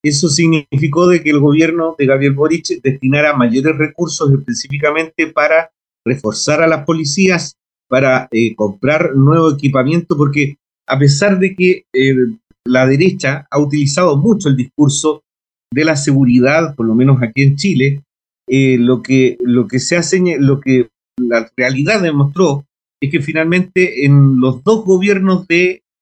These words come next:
Sebastián Piñera no se compró nuevo equipamiento para, eh, carabineros, por ejemplo, que es la principal policía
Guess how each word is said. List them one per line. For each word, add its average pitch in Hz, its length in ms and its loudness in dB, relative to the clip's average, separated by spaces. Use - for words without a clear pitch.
Sebastián 143 480 -2
Piñera 180 520 -2
no 180 220 4
se 190 260 -2
compró 156 560 2
nuevo 143 300 2
equipamiento 135 720 0
para, 139 380 0
eh, 117 300 0
carabineros, 143 640 0
por 110 140 -2
ejemplo, 139 400 -2
que 143 80 -2
es 139 40 2
la 131 200 0
principal 139 800 0
policía 175 640 -2